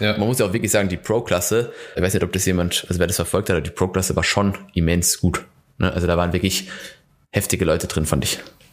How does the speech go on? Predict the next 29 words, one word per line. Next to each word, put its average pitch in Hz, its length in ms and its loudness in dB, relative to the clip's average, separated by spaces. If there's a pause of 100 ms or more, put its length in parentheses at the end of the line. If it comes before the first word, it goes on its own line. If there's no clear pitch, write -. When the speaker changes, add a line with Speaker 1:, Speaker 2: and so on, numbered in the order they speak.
(320)
Speaker 1:
Äh, 110 100 2
übel. 127 680 0
Und 117 200 0
dafür 120 340 2
Speaker 2:
Also 135 100 2
Speaker 1:
halt 131 80 0
eben 131 180 0
nochmal 135 300 0
mehr 127 220 2
Respekt, 135 340 -2
dass 120 140 2
der 117 100 0
Fabi 139 320 0
die 123 160 0
halt 123 240 2
<laughs> - 380 0
Speaker 2:
Ja, 101 100 2
ja, 110 80 4
Speaker 1:
rasiert - 300 2
Speaker 2:
eben, 123 80 2
Speaker 1:
hat, 104 40 0
Speaker 2:
eben. 117 140 2
Speaker 1:
ne? 185 180 0
Also 127 240 0
Speaker 2:
Das, 139 120 0
das, - 100 0
das - 260 0
wirklich, 104 360 -2
also 95 320 2